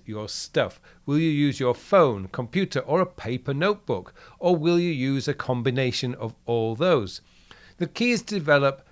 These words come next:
collection system that is quick and easy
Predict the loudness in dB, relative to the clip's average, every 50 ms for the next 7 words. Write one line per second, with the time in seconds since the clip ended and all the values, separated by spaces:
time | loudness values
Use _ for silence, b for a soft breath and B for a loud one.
0 | _ _ -12 -8 -6 -4 0 0 0 -2 -2 -6 -6 -4 -4 -4 -6 -8 -6 -2
1 | 0 0 0 -2 -4 -4 -2 -2 -2 -4 -6 -6 -6 -6 -6 -10 -10 -12 -12 -6
2 | -4 -2 -4 -4 -6 -12 -12 -6 -6 -4 -4 -6 -8 -8 -6 -4 -4 -4 -4 -4
3 | -4 -6 -6 -6 -10